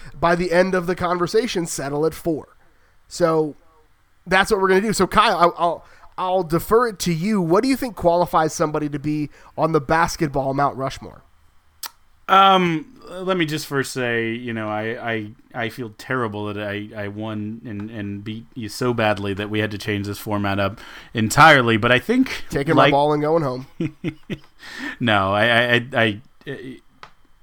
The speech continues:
Speaker 2: I, okay, I'll just say that I didn't realize you had as many burner counts as you did to keep it as close as it was. But didn't, no, we'll, we'll move into basketball here. Um, I, I think that to,
Speaker 1: A lot
Speaker 2: to
Speaker 1: of
Speaker 2: tie,
Speaker 1: burners.
Speaker 2: <laughs> to tie that together, uh, at Government Cheese, uh, the, uh,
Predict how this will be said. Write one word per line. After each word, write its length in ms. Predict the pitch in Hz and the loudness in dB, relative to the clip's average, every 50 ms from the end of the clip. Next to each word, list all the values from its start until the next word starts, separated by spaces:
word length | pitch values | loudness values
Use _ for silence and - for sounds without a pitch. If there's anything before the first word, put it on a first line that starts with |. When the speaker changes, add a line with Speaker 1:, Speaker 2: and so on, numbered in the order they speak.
| _ _ - | _ _ -4
Speaker 2:
I, 140 | - 127 131 - | -2 -2 0 0
okay, 320 | 135 120 - 95 92 113 127 | -2 -2 0 -4 -4 0 2
I'll 140 | 120 131 | 2 2
just 200 | 123 123 123 - | 2 2 -2 -2
say 280 | - 135 123 107 104 98 - | -2 -2 -2 -2 -2 -4 -6
that 180 | 135 117 117 | -8 -8 -6
I 120 | 117 123 110 | -4 -4 -2
didn't 200 | 110 117 110 107 | -2 -2 -4 -2
realize 240 | 107 104 104 98 104 | -2 -4 -4 -4 -4
you 60 | 104 | -4
had 140 | 101 101 101 | -4 -4 -4
as 100 | 98 101 | -4 -6
many 160 | 107 101 101 | -6 -6 -6
burner 240 | 92 104 101 101 95 | -6 -6 -6 -6 -6
counts 300 | - 110 104 98 95 107 | -6 -6 -6 -6 -8 -10
as 140 | 95 90 98 | -12 -10 -12
you 80 | 98 | -10
did 240 | 92 107 104 98 92 | -6 -6 -6 -6 -6
to 120 | - - 98 | -8 -12 -10
keep 220 | - 113 104 95 | -10 -10 -10 -10
it 80 | 98 92 | -10 -12
as 100 | 95 - | -14 -6
close 240 | - 143 143 131 | -2 0 0 0
as 80 | 120 110 | 0 -2
it 60 | 110 | -2
was. 160 | 107 104 107 | -2 -2 2
But 80 | 107 160 | 2 4
didn't, 200 | 185 202 170 139 | 4 4 4 4
no, 120 | 147 131 | 4 4
we'll, 240 | 107 113 127 131 127 - - - - - | 4 4 0 0 -2 -6 -12 -16 -16 -4
we'll 160 | - 165 190 208 | 0 4 6 8
move 200 | 226 262 254 240 | 8 8 8 6
into 120 | 220 220 | 4 4
basketball 540 | 185 170 135 120 - - 131 110 117 110 107 | 4 6 6 4 4 2 -4 -6 -4 -2 -2
here. 300 | 107 110 104 104 107 127 | 0 0 0 0 -2 2
Um, 240 | 127 120 120 120 135 | 4 4 4 6 4
I, 140 | 151 180 - - | 2 2 2 2
I 80 | 180 185 | 0 0
think 200 | 233 233 196 - | 0 -2 -4 -4
that 340 | 214 180 - - - - - | -4 -4 -4 -6 -12 -10 -4
to, 160 | - 151 139 | -2 0 0
Speaker 1:
A 20 | |
lot 180 | 123 113 117 120 | 0 -2 -6 -8
Speaker 2:
to 60 | 131 | -8
Speaker 1:
of 80 | 120 - | -8 -2
Speaker 2:
tie, 240 | 120 160 175 180 170 | 2 2 4 4 2
Speaker 1:
burners. 140 | - - - _ _ - - - | 0 -8 -18 _ _ -20 -20 -20
Speaker 2:
<laughs> 300 | - - - - - - | -20 -20 -20 -20 -16 -14
to 160 | 139 - - 160 | -6 -4 -4 0
tie 240 | 135 151 143 151 | 2 2 2 2
that 220 | 156 147 139 - - | 2 -2 -4 -4 -6
together, 520 | - 123 107 117 120 117 110 107 104 101 - - - - - - - - | -10 -6 -2 -2 0 0 0 0 -2 -4 -8 -14 -20 -20 -20 -18 -8 -2
uh, 280 | 117 107 104 104 107 127 | 0 2 2 2 2 0
at 180 | 123 110 120 120 | -2 -2 -4 -4
Government 300 | 113 110 107 107 101 - | -6 -6 -6 -6 -8 -8
Cheese, 260 | - - 110 104 - - - - - - - | -8 -8 -8 -10 -10 -14 -18 -20 -14 0 4
uh, 560 | 143 131 131 131 131 127 127 123 120 123 131 135 | 6 8 10 10 10 10 10 8 6 6 2 2
the, 440 | 131 135 139 135 131 131 127 127 | 2 4 6 6 6 6 6 6
uh, 500 | 123 120 117 117 113 113 113 113 113 120 | 6 6 4 4 2 0 -2 -4 -6 -8